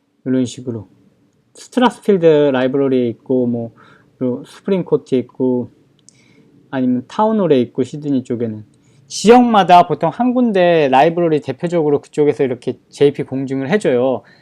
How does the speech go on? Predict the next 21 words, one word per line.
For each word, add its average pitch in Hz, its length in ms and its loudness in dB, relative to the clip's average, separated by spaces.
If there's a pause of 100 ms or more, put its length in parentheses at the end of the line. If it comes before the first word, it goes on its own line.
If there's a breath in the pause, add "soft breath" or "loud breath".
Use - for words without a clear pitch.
(200 soft breath)
근데 151 200 -4
날짜가 180 500 4
정해져 165 420 0
있기 135 240 -2
때문에 156 340 0
전화를 135 460 -2
걸어가지고 127 540 -4
물어보셔야 123 540 0
돼요. 117 200 -2
언제 127 320 -2
제이피가 123 420 -4
오는지. 110 380 -8 (1200 loud breath)
여기, 135 300 -4
여기도 139 320 -2
이렇게 120 400 -6 (160)
타임하고 214 500 -2
이런 135 140 -4
게 135 80 -2
안 120 180 -2
나와 139 200 -2
있는데 127 540 -2